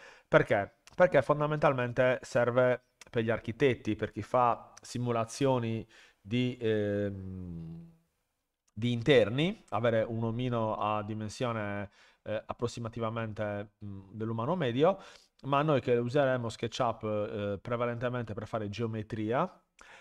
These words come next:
eh, forme geometriche o comunque non siamo qui a fare architettura, eh, non ci serve, preferiamo avere il nostro, eh, spazio libero con i nostri assi cartesiani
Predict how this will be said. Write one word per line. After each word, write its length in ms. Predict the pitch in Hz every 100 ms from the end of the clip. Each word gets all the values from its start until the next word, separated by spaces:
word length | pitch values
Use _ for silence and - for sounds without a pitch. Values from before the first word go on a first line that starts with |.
| -
eh, 340 | - 110 107 98
forme 320 | - 117 110
geometriche 920 | 98 110 104 107 104 101 98 - 98
o 120 | 98
comunque 760 | - 104 110 110 107 101 98 95
non 160 | 98 107
siamo 840 | - 110 104 95 90 87 87 85 -
qui 180 | 110
a 100 | 104
fare 220 | 95 101 95
architettura, 680 | 92 131 165 208 113 123 156 - - - - _ -
eh, 320 | 123 117 117
non 160 | 135 170
ci 140 | -
serve, 460 | 147 104 101 113 135
preferiamo 460 | 156 - 151 120
avere 400 | 143 120 104 113
il 140 | 120 139
nostro, 640 | 123 107 117 107 110 110
eh, 40 | 104
spazio 760 | - - 127 - - 135 139 120
libero 540 | 117 101 113 123 131
con 180 | - 131
i 40 |
nostri 480 | 127 110 - 120 123 -
assi 320 | 110 - 117
cartesiani 800 | - 110 120 104 104 92 101 107